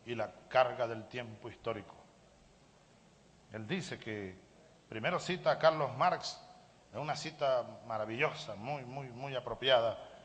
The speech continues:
para todos los días. Dice Marx que la teoría se convierte en fuerza material, otra vez, fuerza material,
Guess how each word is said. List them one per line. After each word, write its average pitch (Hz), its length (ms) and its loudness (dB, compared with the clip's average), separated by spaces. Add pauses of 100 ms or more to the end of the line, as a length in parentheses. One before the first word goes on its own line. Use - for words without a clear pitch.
(640)
para 117 220 0
todos 139 220 6
los 123 140 4
días. 113 240 0 (1600)
Dice 123 440 -4 (960)
Marx 135 560 2 (840)
que 120 120 -2
la 113 160 4
teoría 123 500 2 (1040)
se - 220 -4
convierte 127 720 2
en 113 180 -4
fuerza 170 460 4
material, 127 800 6
otra 117 200 0
vez, 117 180 -2 (920)
fuerza 139 320 2
material, 127 580 4